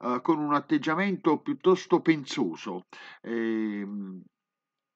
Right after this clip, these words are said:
è il momento prima dell'azione, prima della battaglia, eh, è il momento, eh, in cui Le-, Leonida si sta concentrando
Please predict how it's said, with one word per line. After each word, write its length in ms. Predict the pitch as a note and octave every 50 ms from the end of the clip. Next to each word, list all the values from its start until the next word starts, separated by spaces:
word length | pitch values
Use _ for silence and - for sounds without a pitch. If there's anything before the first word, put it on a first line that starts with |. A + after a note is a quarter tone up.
| _ _ _ -
è 100 | - B2+
il 200 | C3 C3+ C3 B2+
momento 460 | C3 C#3 C#3+ E3 E3+ D3+ C3 D#3+ C#3
prima 260 | B2 C#3+ C#3+ C#3 C3+
dell'azione, 800 | B2 B2+ B2 B2 A#2+ A#2 - - - F3 D#3+ C3+ A2+ G#2 G#2 F#2+
prima 260 | - C3 C3 B2+ A#2+
della 260 | A#2 A#2 A#2 A2+ G#2+
battaglia, 840 | G#2 G2 G#2+ G2+ - - - C#3+ B2 A2 G#2 G#2+ G2+ G#2 F#2+ F#2+ F2+ - - - - - -
eh, 340 | - A2+ A2+ A2 A2 G#2 -
è 80 | -
il 100 | C3+ C3+
momento, 480 | C3+ C#3+ D3 D#3+ F#3+ G3+ F3+ - E3 D3
eh, 460 | C#3+ C#3 C3+ C3 C3 B2+ A#2+ A#2+ A#2+ A#2+
in 180 | B2 B2+ B2
cui 480 | - E3 F#3 F#3+ F3 D#3 D3 C3+ C3 B2
Le-, 200 | B2+ C3 A#2+ A#2+
Leonida 480 | C3 C#3+ D#3 F3 F3+ E3+ D#3 C#3 B2+ A2
si 160 | - - C3+
sta 260 | - - - D3 -
concentrando 1200 | - - B2+ A#2+ A2 - - B2 A#2+ A2 A#2+ - D#3 D#3 D3 A#2+ G#2+ G2+ G2 F#2+ F#2+ F#2 F2+